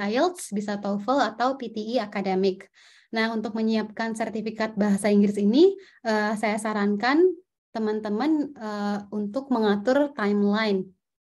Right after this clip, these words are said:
Untuk mengatur timeline, kira-kira berapa waktu atau berapa bulan yang dibutuhkan untuk belajar ielts misalnya, berapa bulan yang di-, dibutuhkan untuk,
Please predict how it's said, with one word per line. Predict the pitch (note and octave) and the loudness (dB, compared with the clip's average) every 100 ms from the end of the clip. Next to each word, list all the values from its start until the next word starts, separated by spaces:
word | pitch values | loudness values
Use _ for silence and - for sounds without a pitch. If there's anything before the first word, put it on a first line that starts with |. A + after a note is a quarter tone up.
| _ A3+ | _ -8
Untuk | G#3 | -6
mengatur | A3 G#3 G3+ G#3 | -4 -2 -2 -4
timeline, | G3+ G3 G3+ G3 G3 | -4 0 0 0 -2
kira-kira | G3+ G3 G3+ G#3 B3+ C4 | -4 -8 -6 0 2 2
berapa | G3+ G3+ A3 | 0 0 -2
waktu | A3+ G#3 - B3+ G#3+ | -2 -4 -2 -2 0
atau | G#3+ | -4
berapa | G3 G3+ G3+ | -4 -4 -4
bulan | F#3+ G3+ G#3+ B3+ | -2 -2 0 0
yang | B3 G#3+ | 0 0
dibutuhkan | G3+ G3 G3+ G3+ A3 A3+ | -2 -2 -4 -4 -4 -4
untuk | G3+ A3 G3+ | -6 -6 -4
belajar | G3 F#3+ G3+ G#3 B3+ | -2 -2 -2 -2 2
ielts | C#4 C4 C4 - | 4 2 0 -4
misalnya, | G3+ G3+ F#3 F#3 F3+ F3+ - - | -6 -4 -4 -2 -4 -8 -20 -6
berapa | G3 G3+ A3+ G#3 | -4 -2 0 0
bulan | G#3+ A3 B3 C4 | 2 2 4 4
yang | A3 G#3 | 2 0
di-, | G#3 G3+ | 0 -2
dibutuhkan | G3+ G3+ G3+ F#3+ G3+ G3+ G3+ A3+ | -2 -2 -2 -2 -4 -6 -6 -4
untuk, | G#3 G3+ A3+ A#3 | -4 -4 -4 -8